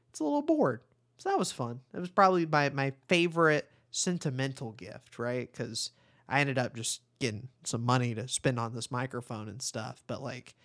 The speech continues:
something that you make with your hands, you know, food, always a good idea, always a good thing.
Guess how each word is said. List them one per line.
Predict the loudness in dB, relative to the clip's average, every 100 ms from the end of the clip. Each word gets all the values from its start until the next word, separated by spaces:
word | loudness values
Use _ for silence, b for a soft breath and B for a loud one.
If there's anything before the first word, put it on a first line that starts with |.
| b b -8
something | -6 -4 -4
that | -6
you | -6
make | -4 -4 -4
with | -12 -12
your | -10
hands, | -8 -6 -8 -10 -18 -18 -10
you | -6
know, | -6 -8 _ -2
food, | 0 0 -4 -10 _ 4
always | 6 6 2
a |
good | -2 -4
idea, | -4 -6 -6 -6 -8 b b b -6
always | -4 -2 -6
a | -10
good | -14 -14
thing. | -16 -16